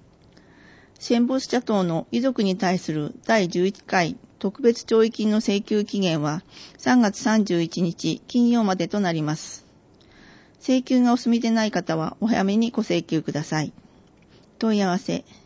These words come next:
稲庁舎社会福祉課、内線四一零四。お知らせ、総合計画審議会から答申を受けました。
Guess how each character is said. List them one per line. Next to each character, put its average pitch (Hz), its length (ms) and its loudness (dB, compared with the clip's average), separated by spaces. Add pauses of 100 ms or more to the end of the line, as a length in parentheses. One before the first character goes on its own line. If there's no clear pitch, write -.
(560)
稲 233 220 2
庁 240 200 2
舎 180 280 -2
社 196 120 -4
会 180 220 2
福 - 160 -10
祉 - 160 -12
課、 - 220 -6 (340)
内 220 180 2
線 190 380 -2 (100)
四 233 200 0
一 226 260 0
零 156 220 0
四。 - 220 -4 (3000)
お 190 80 -4
知 214 140 -2
ら 196 120 2
せ、 - 300 -4 (920)
総 254 300 0
合 262 200 2
計 262 220 0
画 254 260 -2
審 240 220 0
議 247 120 4
会 196 200 0
か 170 120 0
ら 165 180 0 (120)
答 233 180 2
申 226 340 2
を 226 40 4
受 196 160 -2
け - 20 2
ま 170 140 -2
し - 80 -6
た。 - 220 -10